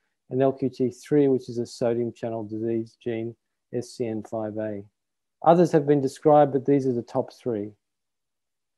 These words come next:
And so genotype helps us because it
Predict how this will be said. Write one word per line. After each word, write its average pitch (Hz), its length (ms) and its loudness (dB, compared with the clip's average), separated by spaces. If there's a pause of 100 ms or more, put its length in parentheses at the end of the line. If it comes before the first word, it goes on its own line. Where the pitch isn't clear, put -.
(840)
And 160 140 2
so 202 160 6
genotype 208 540 6
helps 190 360 4
us 185 140 2
because 156 340 2
it 156 180 4